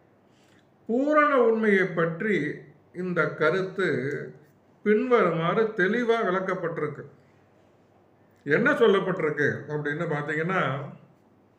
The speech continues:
பூரண உண்மை அதனை அறிபவனால்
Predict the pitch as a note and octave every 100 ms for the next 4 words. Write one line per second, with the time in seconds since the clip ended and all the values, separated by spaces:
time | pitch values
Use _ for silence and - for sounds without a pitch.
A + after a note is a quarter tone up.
0 | _ _ _ _ _ A3 C#4 D#4 D4 D4
1 | G3+ F3+ F#3+ E3 - - - - _ _
2 | _ _ _ _ _ _ _ _ _ _
3 | _ _ _ _ D3+ F3+ G3+ F#3+ F3 D#3+
4 | D#3 F#3+ A#3+ A#3+ A3 G#3 F#3 C#3+ C3